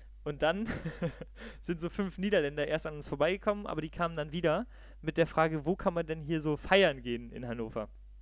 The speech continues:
Und es war halt ein Donnerstagabend, äh, und ja, es, wir hatten halt nicht so richtig Ahnung und dann sind die einfach da geblieben und dann haben wir da Party gemacht.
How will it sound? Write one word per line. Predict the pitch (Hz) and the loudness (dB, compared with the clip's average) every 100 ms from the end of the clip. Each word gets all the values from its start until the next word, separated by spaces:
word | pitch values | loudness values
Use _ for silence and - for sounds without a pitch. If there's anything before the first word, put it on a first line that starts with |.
| - - - - - - - - | -18 -18 -18 -18 -18 -18 -18 -12
Und | 135 | -10
es | 120 | -2
war | 135 123 | 2 4
halt | 135 - | 2 -2
ein | 120 | -2
Donnerstagabend, | 123 123 120 - 113 117 131 170 202 - - - - - - - | 2 2 0 -2 -4 0 2 0 -4 -10 -20 -20 -20 -20 -18 -6
äh, | 131 123 123 | -2 0 -2
und | 127 117 - - - - | -6 -12 -16 -18 -18 -14
ja, | 98 - - - - | -12 -12 -14 -18 -16
es, | - - - - - - | -12 -12 -12 -16 -20 -10
wir | 131 | -4
hatten | 131 - | -2 -2
halt | 127 123 | -2 -2
nicht | 131 | -2
so | 135 | 0
richtig | 139 185 180 - | 2 2 0 4
Ahnung | 160 180 190 180 | 4 4 0 -2
und | 147 | 0
dann | 143 143 | 0 2
sind | 156 175 | -2 -2
die | 180 | -2
einfach | 139 185 | -2 -4
da | - 285 | 0 2
geblieben | 220 139 135 147 | 2 2 0 0
und | 143 | -2
dann | 151 | 0
haben | 175 | 0
wir | 208 | 2
da | 233 247 | 6 4
Party | - 135 135 | 4 2 2
gemacht. | 120 123 139 | -2 -2 -4